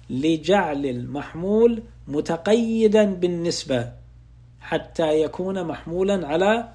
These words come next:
الموضوع، فإن هذا خلاف ما يظهر من كلمات المحقق الدواني قدس الله نفسه الزكية. وحاصل الكلام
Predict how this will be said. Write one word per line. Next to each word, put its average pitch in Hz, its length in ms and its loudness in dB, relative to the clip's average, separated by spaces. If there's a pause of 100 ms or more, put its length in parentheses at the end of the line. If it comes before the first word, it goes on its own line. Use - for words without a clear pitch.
(140)
الموضوع، 139 500 -4
فإن 139 320 -8
هذا 165 500 0 (400)
خلاف 160 460 -2 (580)
ما 135 220 -4
يظهر 151 380 -4
من 135 200 -8
كلمات 135 480 -8
المحقق 151 560 -10
الدواني 123 720 -6 (320)
قدس 117 380 -8
الله 127 260 -10 (120)
نفسه 170 520 -8
الزكية. 110 640 -10 (2000)
وحاصل 214 600 4
الكلام 123 840 -2